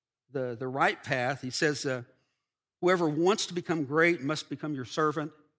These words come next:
even a slave." And he uses these two terms, the, uh, diakonos and the doulos, the, the servant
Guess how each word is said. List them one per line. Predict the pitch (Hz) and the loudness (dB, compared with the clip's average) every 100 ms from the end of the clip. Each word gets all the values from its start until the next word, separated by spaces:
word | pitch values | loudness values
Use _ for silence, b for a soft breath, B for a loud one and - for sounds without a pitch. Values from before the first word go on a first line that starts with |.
| _ _ _ _ _ - | _ _ _ _ _ -8
even | 160 135 | -4 -4
a | 117 | -6
slave." | - 151 147 131 101 - _ _ _ _ _ _ _ _ _ - | -6 -4 -2 -2 -6 -14 _ _ _ _ _ _ _ _ _ -8
And | 143 | -6
he | |
uses | 170 165 147 | -4 -6 -6
these | 151 127 | -8 -8
two | - 185 | -8 -10
terms, | - 156 147 120 | -4 -4 -2 -6
the, | 127 123 | -8 -10
uh, | 113 _ _ _ _ 113 | -10 _ _ _ _ -6
diakonos | 139 151 160 131 131 123 - | 2 4 4 -2 -4 -6 -8
and | 120 | -10
the | |
doulos, | 120 147 143 113 107 - | -4 -2 -2 -4 -10 -14
the, | 123 120 117 | -12 -12 -12
the | 117 | -14
servant | 104 - 156 147 127 | -12 -4 -2 -2 -4